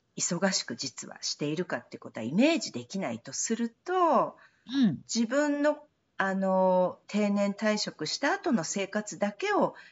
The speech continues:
Speaker 1: 一人でイメージすると、ああ、仕事なくなったから、じゃあ、今度は今まで忙しかった分、家でのんびりゆっくりしたいなっていうふうにね、
Speaker 2: うん。
Speaker 1: 思うってことは、まあ、想像できますよね。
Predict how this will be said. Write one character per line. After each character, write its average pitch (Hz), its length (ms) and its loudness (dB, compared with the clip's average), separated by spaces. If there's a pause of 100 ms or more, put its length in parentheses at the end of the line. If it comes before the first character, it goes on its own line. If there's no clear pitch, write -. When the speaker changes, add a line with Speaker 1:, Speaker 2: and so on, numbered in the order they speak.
(140)
Speaker 1:
一 - 200 2
人 160 140 2
で 131 80 -2
イ 135 100 0
メ 170 120 2
ー 156 60 0
ジ - 80 -8
す 143 120 -6
る - 80 -10
と、 - 140 -14
あ 233 320 4
あ、 - 20 -20 (240)
仕 - 160 -8
事 170 260 0
な 151 160 -4
く 226 120 -2
な 247 100 4
っ 247 80 -2
た 214 100 0
か - 80 -2
ら、 185 140 0
じ 202 100 2
ゃ 233 260 6
あ、 - 100 -20 (100)
今 190 180 -2
度 165 100 -2
は 143 80 0
今 147 220 -4
ま 190 160 0
で 170 100 -4
忙 208 380 -4
し 240 100 -4
か 233 120 -4
っ - 80 -8
た 214 120 -4
分、 247 320 0 (220)
家 170 180 0
で 156 140 -4
の 156 180 -2
ん 208 120 2
び 247 100 2
り 208 180 0
ゆ 165 80 -2
っ - 20 -14
く - 140 -6
り 277 120 0
し - 80 -6
た 262 160 -2
い 269 80 -2
な 311 300 4
っ - 20 -6
て - 220 -16
い - 60 -8
う - 40 -12
ふ - 80 -8
う 139 60 -2
に 120 140 -8
ね、 233 340 4 (480)
Speaker 2:
う 185 60 -2
ん。 - 40 6
Speaker 1:
思 302 380 6
う 220 80 2
っ - 20 -6
て - 220 -10
こ 139 120 -4
と 131 140 -8
は、 127 180 -8 (840)
ま 160 140 -2
あ、 139 60 -4
想 180 200 -2
像 165 140 -2
で 151 120 -6
き 175 100 -8
ま 170 100 -2
す - 140 -6
よ - 80 -14
ね。 180 260 -6